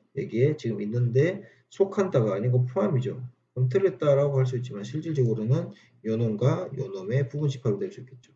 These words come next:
그래서 얘도 참이다. 그 다음에 공집합과 영을 원소로 하고 있는 이 집합을 다시 부분 집합으로 가지고 있죠.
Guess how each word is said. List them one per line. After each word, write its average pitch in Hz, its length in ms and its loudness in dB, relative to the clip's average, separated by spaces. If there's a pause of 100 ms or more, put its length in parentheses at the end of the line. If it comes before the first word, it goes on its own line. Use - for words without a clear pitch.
(100)
그래서 113 460 -8 (280)
얘도 98 320 -4
참이다. - 320 -18 (1800)
그 117 80 -8
다음에 107 180 2
공집합과 135 920 2 (160)
영을 143 300 8
원소로 127 440 6
하고 101 280 2
있는 135 460 -2
이 101 120 -2
집합을 120 640 0
다시 160 240 0
부분 143 180 2
집합으로 95 300 0
가지고 90 240 -10
있죠. - 240 -16